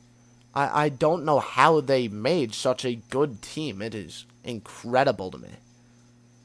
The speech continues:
I, I, I don't understand it, but, you know. They did it. They somehow did it, and I think they're gonna take down America's team to start the season and really just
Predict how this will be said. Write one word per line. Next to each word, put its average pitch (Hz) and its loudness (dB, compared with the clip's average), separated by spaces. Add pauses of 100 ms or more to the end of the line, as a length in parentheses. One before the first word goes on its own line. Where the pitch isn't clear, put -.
(220)
I, 104 -2
I, 117 -4
I 123 0
don't 123 0
understand 123 -4
it, - -14 (240)
but, 80 -8
you 104 -10
know. 85 -10 (3250)
They 127 4
did 160 8
it. 156 4 (460)
They 120 -2
somehow 170 4
did 165 4
it, 131 2
and 117 0
I 123 2
think 151 -6
they're 147 2
gonna 143 0
take 156 0
down 143 4
America's 131 -2
team 131 -8 (920)
to 120 -6
start 135 4
the 101 -6
season 101 -6 (260)
and 107 -8
really 143 2
just 104 -12